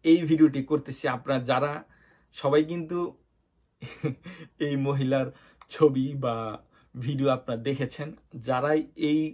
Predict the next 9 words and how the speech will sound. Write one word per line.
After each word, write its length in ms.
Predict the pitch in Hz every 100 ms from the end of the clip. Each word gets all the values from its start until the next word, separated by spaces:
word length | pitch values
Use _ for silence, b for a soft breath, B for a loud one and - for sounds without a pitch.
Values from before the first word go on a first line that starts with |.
| - _ _ -
পোস্টটি 340 | 160 - 147 123
বর্তমানে 400 | 127 127 139 135 123
Facebook-এ 500 | - 135 127 139 143 135
বা 60 | 123
YouTube-এ 300 | 127 127 139 131 131
দেখতেছেন, 400 | 135 127 - 226 b b b -
আপনারা 200 | 123 131
হয়তো 200 | 120 127
বা 80 | 120